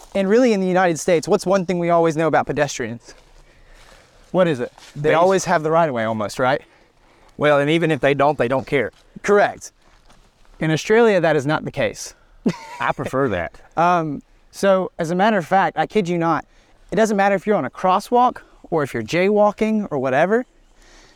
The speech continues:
Speaker 1: I, I can almost promise you the number of times I heard a car speed up <laughs> to, like, try to hit you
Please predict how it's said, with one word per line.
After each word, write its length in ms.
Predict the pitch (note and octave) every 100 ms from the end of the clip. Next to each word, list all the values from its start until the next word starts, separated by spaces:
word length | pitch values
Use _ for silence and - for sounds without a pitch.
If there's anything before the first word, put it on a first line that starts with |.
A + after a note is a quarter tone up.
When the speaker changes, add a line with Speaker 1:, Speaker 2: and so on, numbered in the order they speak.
| _ _ -
Speaker 1:
I, 260 | - A#3 B3 -
I 140 | A3
can 100 | B3
almost 260 | A3+ F#3+ -
promise 360 | F3+ F3+ F3
you 160 | D#3+ C#3 _ - _ -
the 100 | C#3
number 240 | E3+ A3 A3+
of 100 | -
times 300 | G#3 G3 E3+
I 100 | E3+
heard 140 | F#3+
a 60 | E3+
car 220 | - E3+
speed 420 | - - G3 G3
up 260 | F3+ D#3+ - - - - - - -
<laughs> 560 | A#4+ - C#4+ C4+ B3 -
to, 100 | G#3+
like, 160 | F3+ E3+
try 320 | - F3+ G3+
to 120 | G3
hit 260 | F3+ - E3
you 240 | E3